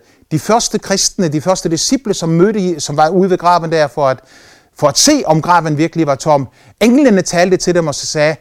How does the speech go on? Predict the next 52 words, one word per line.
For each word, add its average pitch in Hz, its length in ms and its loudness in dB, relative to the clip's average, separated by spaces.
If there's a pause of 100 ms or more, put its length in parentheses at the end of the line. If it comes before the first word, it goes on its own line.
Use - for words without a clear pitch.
"Han 175 180 -4
er 170 80 2
opstanden, 156 640 -2 (420)
som - 320 -2
han 165 140 -8
har 127 60 -4
sagt." - 360 -8 (580)
Og 139 540 4
der 220 80 2
kom 208 240 0
de 185 180 2
i 180 40 4
hu, 196 320 2 (340)
og 147 140 -2
de 190 80 6
mindede 226 420 6
dem 160 140 2
om, 160 140 4
at 143 120 -4
han 131 160 -6
havde 156 160 0
sagt - 320 0
til 226 140 0
dem 202 100 -2 (120)
allerede, 190 580 4 (340)
mens 156 240 -2
han 151 180 -2
vandrede 156 280 2
rundt 165 220 -2
på 151 100 -4
jorden, 143 400 0 (220)
at - 80 -6
han 156 220 -2
ville 143 220 2
opstå 196 540 0
fra - 80 -4
de 139 80 -4
døde 160 340 2
igen. 135 300 -2 (160)
Han 143 220 -4
ville 135 220 0
være 180 220 4
i 165 40 2
graven 151 420 0
i 127 80 -2
tre 185 340 0
dage, 143 340 0 (200)
men 120 160 -6
derefter 131 540 -2 (300)
ville 123 180 0
han 113 220 -6
blive 107 340 -6